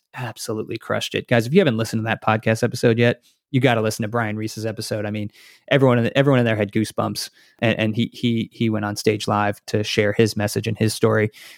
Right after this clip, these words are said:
and it was just super, super cool. Um, yeah, Horizon Trust, uh, was, was absolutely incredible. Y-, you know, Todd Robinson,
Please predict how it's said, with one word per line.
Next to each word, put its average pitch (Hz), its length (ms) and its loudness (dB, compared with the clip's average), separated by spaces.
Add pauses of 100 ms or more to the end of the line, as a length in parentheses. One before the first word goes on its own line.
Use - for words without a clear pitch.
(100)
and 110 80 2
it 104 40 6
was 104 120 2
just - 180 -2
super, 110 220 -2
super 107 280 -4
cool. 110 340 2 (380)
Um, 104 560 2
yeah, 82 360 0
Horizon 131 540 4
Trust, 107 580 -2 (100)
uh, 104 360 0
was, 107 180 -4 (240)
was 107 240 -6
absolutely 107 440 -4
incredible. 107 600 2 (400)
Y-, 80 100 -8
you 98 180 -4
know, 104 100 -4
Todd 123 320 2
Robinson, 107 760 0